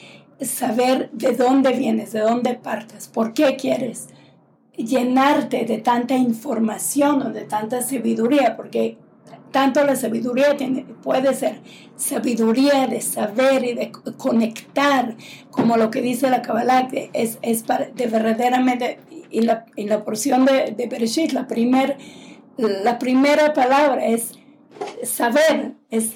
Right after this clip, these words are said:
es, es saborear, es verdaderamente conectar con quién eres, con tus raíces, con tu, con tu alma, o solamente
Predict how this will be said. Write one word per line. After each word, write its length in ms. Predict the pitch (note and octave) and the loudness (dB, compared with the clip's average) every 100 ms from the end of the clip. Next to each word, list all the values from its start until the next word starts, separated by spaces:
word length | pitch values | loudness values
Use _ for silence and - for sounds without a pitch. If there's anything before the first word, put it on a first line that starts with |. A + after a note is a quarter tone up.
| - | -2
es, 220 | A3 A3 | -2 -2
es 180 | A3+ A3 | -2 -2
saborear, 680 | B3 A3+ A3 A3+ C4+ C#4 B3+ | 0 0 0 2 2 2 0
es 160 | A3+ A3 | -4 -4
verdaderamente 880 | A#3 A3 A3+ B3+ C4 C4 C4+ C4 | -4 0 0 2 4 2 2 0
conectar 960 | B3+ B3+ A#3+ A3+ - - B3+ C#4 A#3+ - - - - | -4 -4 -4 -6 -12 -2 2 2 0 -6 -18 -20 -14
con 220 | C4 A3+ | -4 -2
quién 340 | A3+ C4 C4+ | 2 2 4
eres, 300 | B3+ A3+ - | 2 0 -4
con 160 | - A3+ | -8 -8
tus 180 | A3+ A3 | -4 0
raíces, 580 | A3+ A#3+ C4 - B3 - | 2 4 2 0 -6 -6
con 240 | A#3+ A3 | -4 -4
tu, 340 | A#3 A3+ - _ _ - | -2 -4 -4 _ _ -4
con 220 | A3 G#3+ | -4 -2
tu 180 | A3+ A#3 | -2 2
alma, 480 | A3+ C4 D4+ G4+ G4 - - _ - | 2 4 2 0 -6 -20 -20 _ -2
o 480 | C4+ C#4+ F4+ - _ - | 2 4 2 -2 _ -10
solamente 960 | - C#4 C4+ C4+ C4 B3+ B3+ B3 - | 0 2 4 4 2 2 0 0 -6